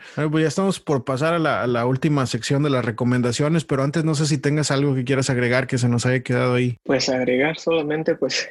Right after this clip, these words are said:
Speaker 2: seguir motivando a los, a las personas que nos escuchen en que, pues,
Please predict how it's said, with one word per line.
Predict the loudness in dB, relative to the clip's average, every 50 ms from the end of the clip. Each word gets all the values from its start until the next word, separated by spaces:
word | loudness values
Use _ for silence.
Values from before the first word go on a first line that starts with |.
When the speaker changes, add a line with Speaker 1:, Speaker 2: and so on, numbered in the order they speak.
| -10 -4
Speaker 2:
seguir | 0 0 2 2 0 0
motivando | -2 -2 0 0 2 0 0 0 0
a | 0
los, | 0 0 -2 -2 -6 -8 -4
a | -2 -2
las | -2 -2 0
personas | 0 0 2 2 2 0 0 0 -2
que | -2 0
nos | 0 2 2
escuchen | 0 0 -2 -4 -8 -10 -6 -4 -4 -4 -2 0 0 0 -2 -4 -10 _ _ _ _ -20 -20 _ _ _ _ -2
en | -2 0 0 -2
que, | -2 -2 0 2 2 0 0 -2
pues, | -2 -2 -2 -2 -4 -8 _